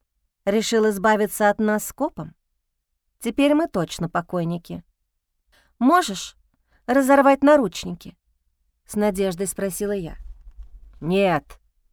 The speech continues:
сдавленно и зло ответил он. Вадим замолчал. «Тревожный знак. Надо отползти от Феликса в свой угол».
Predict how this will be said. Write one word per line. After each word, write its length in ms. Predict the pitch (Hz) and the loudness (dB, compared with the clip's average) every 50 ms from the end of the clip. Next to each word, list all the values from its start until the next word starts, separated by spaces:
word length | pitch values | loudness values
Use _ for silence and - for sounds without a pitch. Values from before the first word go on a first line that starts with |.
| _ _ _ _ _ _ _ | _ _ _ _ _ _ _
сдавленно 720 | - 175 175 170 208 202 190 170 175 175 170 175 175 180 | -10 -10 -4 0 0 0 0 0 0 -2 -2 -2 -2 -2
и 20 | |
зло 220 | 180 175 208 233 233 | -4 -4 -2 0 0
ответил 520 | 202 180 - 175 185 185 - - 196 175 | 0 0 -2 -4 -6 -6 -6 -6 -8 -6
он. 180 | 151 139 - - _ _ _ _ _ _ _ _ _ _ _ _ _ _ _ _ _ | -8 -10 -12 -16 _ _ _ _ _ _ _ _ _ _ _ _ _ _ _ _ _
Вадим 400 | 214 208 233 233 226 285 302 285 | 0 0 2 2 2 2 2 2
замолчал. 540 | 254 277 277 277 285 277 - - 151 135 160 - _ _ _ _ _ _ _ _ _ _ _ _ _ _ _ | 2 4 2 2 2 0 -4 -8 -10 -10 -12 -16 _ _ _ _ _ _ _ _ _ _ _ _ _ _ _
«Тревожный 580 | - 254 269 247 285 311 339 330 320 330 349 | 0 2 2 4 4 4 4 4 2 0 0
знак. 440 | 311 254 214 196 185 180 - _ _ _ _ _ _ | 2 0 0 0 0 -2 -6 _ _ _ _ _ _
Надо 440 | - 214 240 247 269 302 285 311 311 | -2 2 4 6 6 6 6 6 4
отползти 460 | 311 - - 285 285 269 - - 269 | 2 4 2 2 2 2 0 0 2
от 140 | 277 302 294 | 2 2 0
Феликса 480 | - - 262 269 277 285 - - 302 294 | 0 0 2 2 2 0 -2 -2 -4 -2
в 60 | - | -2
свой 280 | - 294 247 294 320 | -2 -2 0 0 0
угол». 420 | 302 233 170 151 156 175 175 175 | 0 -2 -4 -4 -4 -6 -6 -6